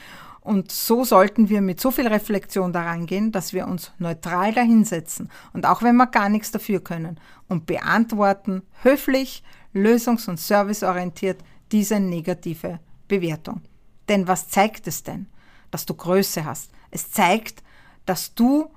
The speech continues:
als Unternehmer und Selbstständige verstanden hast, dass der Kunde in deinem Universum stehen sollte und nicht du selber. Ja, die erste Emotion, die uns da total trifft, ist unser Ego. Das Beleidigtsein, das Angefressensein, das, das Persönlichnehmen.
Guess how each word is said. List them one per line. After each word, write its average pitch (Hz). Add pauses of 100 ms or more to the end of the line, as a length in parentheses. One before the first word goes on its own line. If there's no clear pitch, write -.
(180)
als 190
Unternehmer 202
und 220
Selbstständige 202
verstanden 208
hast, 170 (280)
dass 185
der 190
Kunde 240
in 214
deinem 208
Universum 190
stehen 170
sollte 160 (100)
und 190
nicht 185
du 196
selber. 156 (680)
Ja, 185 (320)
die 190
erste 202
Emotion, 196
die 208
uns 185
da 175 (180)
total 175
trifft, 175
ist 175
unser 170
Ego. 190 (280)
Das -
Beleidigtsein, 190
das 170
Angefressensein, 180
das, - (280)
das 202
Persönlichnehmen. 196